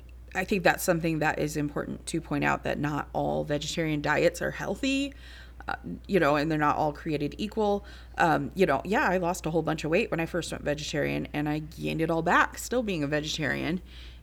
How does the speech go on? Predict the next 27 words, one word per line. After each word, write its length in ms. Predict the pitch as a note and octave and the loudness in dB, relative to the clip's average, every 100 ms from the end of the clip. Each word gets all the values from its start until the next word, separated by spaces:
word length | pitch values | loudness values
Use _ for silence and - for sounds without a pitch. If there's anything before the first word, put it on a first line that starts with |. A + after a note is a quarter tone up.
| - | -8
and 560 | D#3+ E3 D#3+ D3+ D3+ D3+ - - | 0 4 6 4 2 -2 -6 -4
I 340 | D#3 D#3 D3+ D#3+ | 0 2 4 2
developed 440 | D#3 D3 D3 C3 | 2 2 2 0
type 180 | - - | -4 -6
two 140 | - | -4
diabetes. 600 | F3 C#3+ C#3+ G#3+ D3+ A2+ C3 | 0 2 2 2 2 2 2
Like, 120 | B2 | 4
I 120 | A2+ | 4
was 260 | D#3+ D3+ - - - - E3+ D3+ - | 2 -2 -8 -16 -16 -14 -10 -8 6
barely 680 | F3 F3+ E3+ D3 C3 C#3 - - - - - - | 10 10 10 8 6 2 -6 -16 -18 -20 -18 -6
in 220 | - D#3+ | -2 2
the 100 | D#3 | 2
diabetic 560 | D3+ C#3 C#3 C3 - - | 4 4 4 2 0 0
range, 340 | B2+ - D#3+ | -2 0 0
but 120 | D3 D3 | 4 6
I 60 | |
was, 520 | F3+ B3+ - C#3 - - D#3+ | 6 8 6 4 2 -4 2
and, 500 | D#3+ D3+ D3+ D#3 - - - - - - | 6 6 6 4 0 -12 -16 -16 -18 0
you 100 | F3+ | 4
know, 80 | D#3 | 6
I 60 | |
had 260 | D#3 F3+ D#3+ | 6 4 2
to 240 | - F3+ | 0 0
re-examine 680 | D#3 E3+ F3 D#3+ D#3 D3+ E3 | 0 2 2 2 0 2 2
my 140 | D#3 | 2
diet, 500 | D3 C#3+ C#3 D#3 G#3 - | 2 2 4 2 2 0
and 360 | D3+ D3 D3 | 0 0 -2